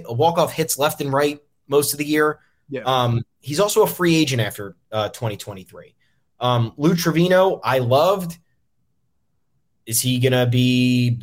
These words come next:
Speaker 1: that version of himself, or is he gonna be the re-, the regressed version that we saw in Oakland? Um, Loaisiga, what's gonna happen? Loaisiga's tenure with the Yankees has been the definition of up and down.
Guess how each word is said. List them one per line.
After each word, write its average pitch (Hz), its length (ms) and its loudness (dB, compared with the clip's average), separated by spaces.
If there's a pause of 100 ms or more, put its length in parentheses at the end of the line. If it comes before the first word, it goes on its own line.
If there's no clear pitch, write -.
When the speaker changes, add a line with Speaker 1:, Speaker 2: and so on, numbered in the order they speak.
Speaker 1:
that 139 280 -2
version 190 260 0
of 208 80 -4
himself, 226 420 2
or 151 100 4
is 131 100 2
he 139 100 -2
gonna 139 120 2
be 135 100 0
the 135 100 2
re-, 135 240 -2 (160)
the 127 260 -2
regressed 123 520 0
version 135 280 0
that 139 100 -2
we 127 80 -6
saw 131 260 0
in 120 60 0
Oakland? 120 440 -2 (440)
Um, 120 400 0
Loaisiga, 143 600 2 (1500)
what's 123 340 0
gonna 131 160 2
happen? - 440 -4 (500)
Loaisiga's 123 840 0
tenure 190 220 0
with 185 100 0
the 175 60 -2
Yankees 170 260 2
has 143 120 -8
been 151 120 -2
the 131 80 4
definition 151 540 0
of 131 80 2
up 127 140 2
and 123 100 0
down. 101 260 -4